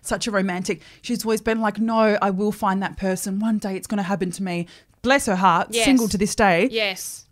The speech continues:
Speaker 1: She found out after their wedding, ten years later, when this girl was drunk, she goes,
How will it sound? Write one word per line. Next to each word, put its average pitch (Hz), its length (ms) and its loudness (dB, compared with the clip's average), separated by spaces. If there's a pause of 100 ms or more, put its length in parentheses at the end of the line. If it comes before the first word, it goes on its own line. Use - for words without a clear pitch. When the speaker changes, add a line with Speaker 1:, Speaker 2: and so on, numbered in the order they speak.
(120)
Speaker 1:
She 339 320 4
found 403 340 0
out 175 300 2 (140)
after 233 280 2
their 311 160 2
wedding, 185 440 0 (100)
ten 240 320 0
years 269 300 2
later, 160 520 -2 (340)
when 190 280 0
this 226 220 -2
girl 226 200 0
was 196 200 -4
drunk, 180 260 -2
she 202 140 -4
goes, 185 320 2